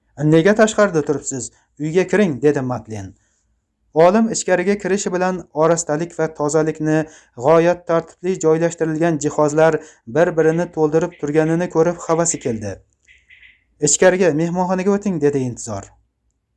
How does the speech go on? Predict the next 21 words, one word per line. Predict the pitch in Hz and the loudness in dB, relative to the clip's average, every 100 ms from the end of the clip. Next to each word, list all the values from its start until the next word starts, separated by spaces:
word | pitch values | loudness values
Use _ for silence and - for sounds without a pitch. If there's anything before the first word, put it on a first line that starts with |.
| _ | _
"Oyi, | 131 160 190 117 - _ - | -2 2 4 2 -4 _ -6
O'zbekistondan | 139 156 180 180 - 185 180 196 | -4 0 -2 -2 -4 -2 0 0
mehmon | 180 170 190 202 | -2 -4 -2 0
keldi, | 185 147 110 - | 0 0 -4 -10
chiqing", | - 202 180 | -8 -4 0
dedi | 156 131 | 2 2
Madlen | 127 127 123 131 117 _ _ | -2 -2 -2 -4 -6 _ _
yangroq | 135 143 135 147 | -8 -4 -2 -2
tovush | - 127 120 | -2 -4 -4
bilan. | 113 107 98 98 _ _ _ _ _ - | -6 -10 -10 -16 _ _ _ _ _ 0
Olim | 151 180 202 | 2 4 2
mehmonxonaga | 175 170 170 165 170 156 175 | 0 -4 -2 -2 -2 -2 -4
kirishi | 170 151 147 170 | -4 -4 -2 -2
bilan | 156 156 156 - _ - | 0 0 -2 -10 _ -4
intizor | 156 156 147 165 - | -2 0 2 2 0
unga | 143 135 147 - | -4 -2 -4 -4
qo'l | 135 | -8
uzatdi. | 117 110 101 - 101 92 - - - - - - | -6 -8 -12 -12 -14 -14 -16 -20 -18 -16 -14 -6
Mezbonlarning | 135 160 160 175 185 185 185 220 226 170 | 2 4 4 2 2 2 2 0 0 0
ayrim | 180 196 190 | 0 0 -2
gaplarini | 165 165 165 165 160 170 | 0 0 2 0 2 0